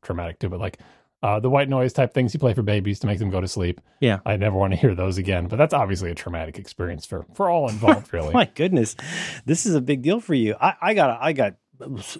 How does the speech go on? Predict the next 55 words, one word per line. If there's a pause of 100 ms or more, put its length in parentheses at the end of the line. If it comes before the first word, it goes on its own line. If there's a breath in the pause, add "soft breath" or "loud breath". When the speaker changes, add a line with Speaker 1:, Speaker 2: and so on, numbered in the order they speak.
Speaker 2:
innumerable
angles
on
this. (540)
Uh,
the
first
one
that's
worth
saying,
and
I
don't
say
this
in
a
mean
way,
but
it
sounds
like
this
is
really
just
kind
of
not
for
you, (120)
although
I
think
it's
interesting
to
know
why. (720 loud breath)
Uh,
other
things,
I
want
a
clarification
I (100)
probably
made
on
Do
By
Friday